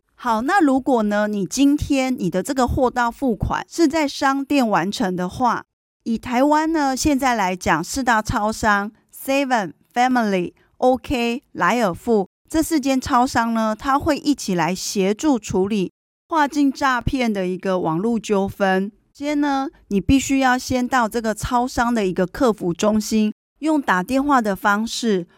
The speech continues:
或者是上网填写相关资料，然后让这个跨境疑似诈骗的案子由超商来协助处理。他们呢，在收到你的这些资料之后，超商端呢，会跟厂商进行联系。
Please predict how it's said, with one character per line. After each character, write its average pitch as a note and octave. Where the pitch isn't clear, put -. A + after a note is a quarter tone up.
或 C#4
者 G3+
是 C4
上 A3+
网 E3+
填 F3
写 F#3
相 B3+
关 A#3+
资 A#3
料， A3+
然 G#3+
后 D4
让 D4
这 D4
个 A#3+
跨 A#3
境 A3
疑 F3+
似 B3
诈 A3+
骗 A3+
的 G3
案 G3+
子 E3+
由 G3
超 B3
商 A#3+
来 F#3+
协 F3+
助 A3+
处 F3+
理。 F#3+
他 E4
们 D#4
呢， A#3+
在 C#4+
收 C4
到 B3+
你 F#3+
的 F3
这 A#3
些 A3+
资 A3
料 A3
之 G#3
后， G#3
超 D#4+
商 D#4
端 C#4+
呢， C4+
会 C4+
跟 B3+
厂 -
商 G#3+
进 A#3
行 F3
联 E3+
系。 G#3+